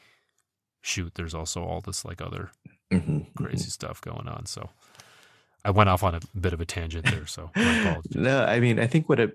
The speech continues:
Speaker 2: reminds, or, or what it makes me think of is, you know, I think that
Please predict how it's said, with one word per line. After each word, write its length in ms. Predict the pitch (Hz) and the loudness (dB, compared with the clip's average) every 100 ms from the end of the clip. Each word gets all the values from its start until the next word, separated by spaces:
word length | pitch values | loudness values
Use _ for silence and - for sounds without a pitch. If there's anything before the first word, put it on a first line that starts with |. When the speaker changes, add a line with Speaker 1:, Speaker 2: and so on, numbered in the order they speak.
| - | -2
Speaker 2:
reminds, 520 | 101 98 101 101 - - | 0 2 0 -4 -8 0
or, 200 | 104 85 | 0 2
or 140 | 101 107 | -2 -2
what 200 | 110 110 | -6 -6
it 40 | |
makes 260 | 107 - - | -8 -8 -6
me 160 | 110 | -4
think 280 | 123 98 87 | -4 -6 -4
of 240 | 80 80 - - | -4 -4 -8 -6
is, 460 | 85 85 85 - _ - - _ - | -2 -2 -4 -12 _ -20 -20 _ -8
you 100 | 98 | -2
know, 80 | |
I 100 | 95 | -2
think 400 | 98 - 107 98 - | -4 -4 -4 -4 -6
that 420 | 101 95 90 87 | -2 0 -2 -4